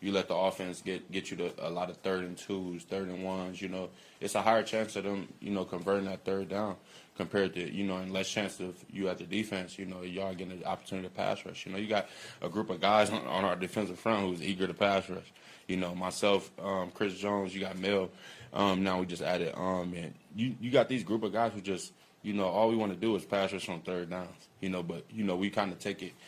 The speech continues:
and make it hard on ourselves when we you know, don't do a great job of stopping that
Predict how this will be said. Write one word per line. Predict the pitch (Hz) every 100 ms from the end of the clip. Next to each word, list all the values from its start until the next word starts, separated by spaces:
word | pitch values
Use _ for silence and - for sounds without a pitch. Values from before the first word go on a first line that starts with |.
| -
and | - 95
make | 92
it | 82
hard | 92 107 107
on | 92
ourselves | 95 90 - 92 90
when | 92 92
we | 95 90 - - -
you | 95
know, | 87
don't | 92 95
do | 90
a |
great | 92 95
job | 95 98 92
of |
stopping | - 95 92
that | 92